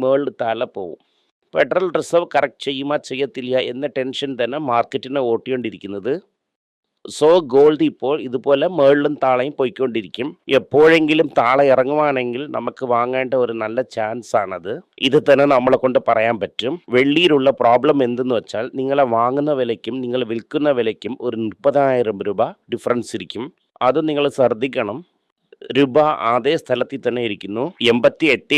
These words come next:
എഴുപത്. ഇന്ന് ഒരുപാട് ഗുഡ് ന്യൂസുകൾ ഉണ്ട് ചു-, കേൾക്കാൻ. നമ്മളെ മൂന്ന് കമ്പനി റിസൾട്ട് ഇന്നലെ വൈകിട്ട് വന്നായിരുന്നു. മെനിഞ്ഞാന്ന് നമുക്ക് കിട്ടിയ ഒരു നല്ല ന്യൂസ് വന്നിട്ട് ടാറ്റ സ്റ്റീലിൻ്റെതാണ്. അത്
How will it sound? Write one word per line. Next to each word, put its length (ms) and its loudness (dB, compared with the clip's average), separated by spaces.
എഴുപത്. 380 2
ഇന്ന് 220 6
ഒരുപാട് 440 4
ഗുഡ് 220 -8
ന്യൂസുകൾ 320 -6
ഉണ്ട് 140 -8
ചു-, 180 -18
കേൾക്കാൻ. 440 -4
നമ്മളെ 300 4
മൂന്ന് 220 2
കമ്പനി 340 2
റിസൾട്ട് 480 -6
ഇന്നലെ 300 0
വൈകിട്ട് 360 -2
വന്നായിരുന്നു. 560 -4
മെനിഞ്ഞാന്ന് 640 6
നമുക്ക് 280 0
കിട്ടിയ 300 -4
ഒരു 140 0
നല്ല 200 2
ന്യൂസ് 320 -2
വന്നിട്ട് 260 -6
ടാറ്റ 220 2
സ്റ്റീലിൻ്റെതാണ്. 760 -2
അത് 180 -2